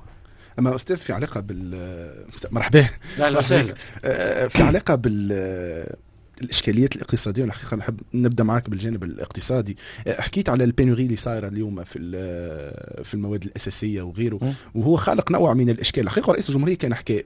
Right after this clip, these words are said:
Speaker 1: حكى منذ فترة، حتى مش تو وقت اللي بدات الأزمة تشتد، يعني حكى، قال اللي فما،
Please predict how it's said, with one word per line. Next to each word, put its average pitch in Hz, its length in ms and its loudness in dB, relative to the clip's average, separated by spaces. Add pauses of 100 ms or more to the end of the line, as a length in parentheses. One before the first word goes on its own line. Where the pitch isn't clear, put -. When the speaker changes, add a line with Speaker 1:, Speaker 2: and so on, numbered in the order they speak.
(140)
Speaker 1:
حكى - 240 -4
منذ 156 320 6
فترة، - 340 2
حتى - 240 -2
مش 160 220 4
تو 170 140 6
وقت - 180 6
اللي 113 120 6
بدات 123 260 4
الأزمة 120 440 4
تشتد، 110 540 2
يعني 85 240 -6
حكى، 202 240 0
قال 202 220 4
اللي 165 120 6
فما، 202 360 4